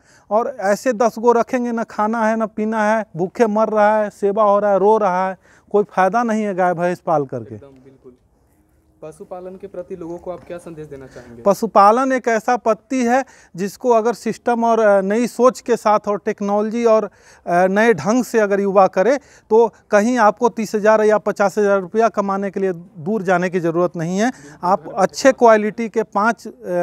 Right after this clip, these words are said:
Speaker 1: गाय रखें, जिसकी मिल्किंग रिकॉर्ड कम से कम बीस से तीस लीटर हो, तो आपको जो है यहीं पे पचास हज़ार रुपया आराम से पाँच गाय में कमा करके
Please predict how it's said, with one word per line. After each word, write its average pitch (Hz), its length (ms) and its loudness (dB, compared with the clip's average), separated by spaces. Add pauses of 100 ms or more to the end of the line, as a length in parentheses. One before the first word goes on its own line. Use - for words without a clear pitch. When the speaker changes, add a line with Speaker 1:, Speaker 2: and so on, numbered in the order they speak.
Speaker 1:
गाय 175 300 2
रखें, 226 340 -2 (340)
जिसकी 190 340 -4
मिल्किंग 180 680 -2
रिकॉर्ड 202 400 2
कम 196 200 0
से 202 160 -4
कम 190 200 -4
बीस 202 240 -6
से - 160 -2
तीस - 320 -6
लीटर 214 260 0
हो, 254 240 2 (300)
तो 226 100 0
आपको 208 400 4
जो 214 140 0
है 254 140 2
यहीं 214 240 0
पे 233 160 -2
पचास 196 460 -2
हज़ार 185 200 -2
रुपया 233 340 -2 (320)
आराम 180 280 0
से 240 140 -2
पाँच 175 320 -4
गाय 175 200 0
में 185 140 -6
कमा 165 300 -4
करके 175 300 -2